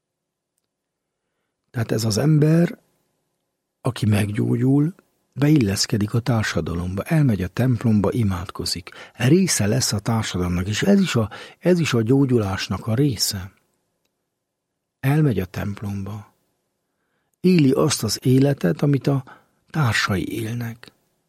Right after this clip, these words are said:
És ebben a pillanatban találkozik Jézussal ugyancsak a templomban, aki őt megint megszólítja. Mindig Jézus a kezdeményező.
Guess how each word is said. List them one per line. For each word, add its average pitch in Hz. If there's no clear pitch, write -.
És -
ebben 185
a 117
pillanatban 117
találkozik 104
Jézussal 143
ugyancsak 123
a 87
templomban, 104
aki -
őt 120
megint 120
megszólítja. 95
Mindig 143
Jézus 123
a 95
kezdeményező. 92